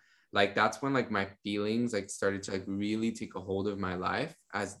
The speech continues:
they never did before. Like, before middle school, I can't even remember, like,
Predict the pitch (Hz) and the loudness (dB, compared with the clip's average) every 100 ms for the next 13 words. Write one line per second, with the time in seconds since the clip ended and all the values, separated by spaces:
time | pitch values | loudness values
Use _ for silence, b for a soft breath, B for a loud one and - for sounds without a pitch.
0 | - 101 104 104 101 95 95 95 85 - | -8 -4 -2 0 0 -2 -4 -6 -10 -6
1 | 90 87 95 98 135 113 117 147 170 196 | -4 -2 -2 -2 2 4 4 4 2 0
2 | 190 - 110 - 143 175 170 110 104 107 | 0 0 -2 0 0 0 2 2 2 2
3 | 107 95 92 | 4 2 -2